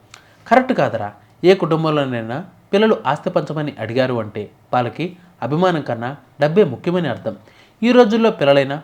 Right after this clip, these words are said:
పరాయి వాళ్ళైనా ఎవరి జీవితాలు వాళ్ళవే అనుకుంటున్నారు తప్ప నా కుటుంబం, నా వాళ్ళు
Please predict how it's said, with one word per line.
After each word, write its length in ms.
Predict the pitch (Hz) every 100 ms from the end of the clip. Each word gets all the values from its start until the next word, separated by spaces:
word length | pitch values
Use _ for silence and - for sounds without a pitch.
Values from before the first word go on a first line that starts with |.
| - 151
పరాయి 180 | 190
వాళ్ళైనా 440 | 202 151 120 110 - - _ -
ఎవరి 200 | 147 147
జీవితాలు 420 | 143 175 202 160
వాళ్ళవే 440 | 110 123 135 156 -
అనుకుంటున్నారు 480 | 123 131 127 131 120
తప్ప 280 | 143 - 147 - - _ -
నా 100 | 131
కుటుంబం, 460 | 131 120 113 123 175 - _
నా 140 | 180 196
వాళ్ళు 280 | 190 190